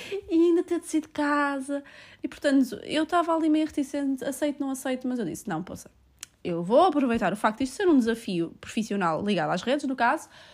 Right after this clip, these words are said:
para eu me empenhar e tentar e realmente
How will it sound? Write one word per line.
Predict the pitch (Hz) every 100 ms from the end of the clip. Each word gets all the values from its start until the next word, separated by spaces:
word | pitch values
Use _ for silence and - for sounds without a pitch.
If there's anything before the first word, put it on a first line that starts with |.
| - - _
para | - 370 226
eu | 202 202 202
me | 214
empenhar | 262 262 302 320 247 214
e | 277
tentar | 302 339 349 226 190 226
e |
realmente | 294 339 359 254 254 320